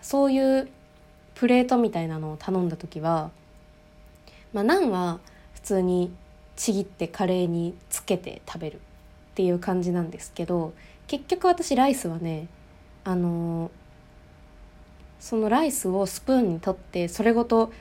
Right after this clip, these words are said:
カレールーの中に入れるか、あーっていうのをしますね。まあ、カレーが何種類かあったらそういう風にしますし、カレーが一種類ぐらいしかなかったら、もうそのカレーの中にご飯入れるか、まあ、その逆をするか。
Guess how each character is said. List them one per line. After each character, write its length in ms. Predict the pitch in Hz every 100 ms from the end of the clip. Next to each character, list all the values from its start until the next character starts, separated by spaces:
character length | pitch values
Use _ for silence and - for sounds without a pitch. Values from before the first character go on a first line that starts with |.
| -
カ 140 | - 208
レ 160 | 208
ー 20 | 214
ル 200 | 196 165
ー 40 |
の 100 | 170
中 280 | 165 175 156
に 120 | 147 -
入 100 | 175
れ 120 | 180
る 100 | 175
か、 460 | 175 233 233 165 175 - - - - - - - - - - - - - - -
あ 40 |
ー 280 | 185 180 175
っ 20 | 175
て 120 | 196
い 60 | 190
う 80 |
の 100 | 175
を 40 | 156
し 180 | - 170
ま 140 | 165
す 100 | -
ね。 280 | 160 160 165 - - -
ま 60 | 214
あ、 20 |
カ 120 | 269
レ 140 | 320 370
ー 20 |
が 100 | 370
何 220 | 330 370
種 140 | 370
類 140 | 349 294
か 100 | 196
あ 20 |
っ 20 |
た 180 | - 190
ら 260 | 202 208 170
そ 140 | -
う 20 |
い 20 | 180
う 40 |
風 80 | 175
に 80 | 160
し 140 | 170
ま 100 | 165
す 140 | -
し、 320 | - - 160 156 - -
カ 80 | 294
レ 80 | 320
ー 40 |
が 60 | 294
一 220 | 247 -
種 100 | 359
類 80 | 262
ぐ 60 |
ら 60 | 175
い 20 |
し 80 | -
か 80 | 185
な 100 | 190
か 80 |
っ 40 | 170
た 60 | 175
ら、 240 | 185 170 - - - -
も 60 |
う 40 | 208
そ 120 | 220
の 80 | 214
カ 180 | -
レ 360 | 226 233 226 226
ー 80 | 233 - 233
の 80 |
中 240 | 247 277 196
に 100 | 170
ご 100 | 185
飯 160 | 175
入 100 | 160 160
れ 80 |
る 80 | 165
か、 180 | - 170
ま 80 | 170
あ、 40 |
そ 120 | 170
の 60 | 175
逆 320 | 175 170 190
を 60 | 185
す 120 | 185
る 100 | 180
か。 200 | 180 -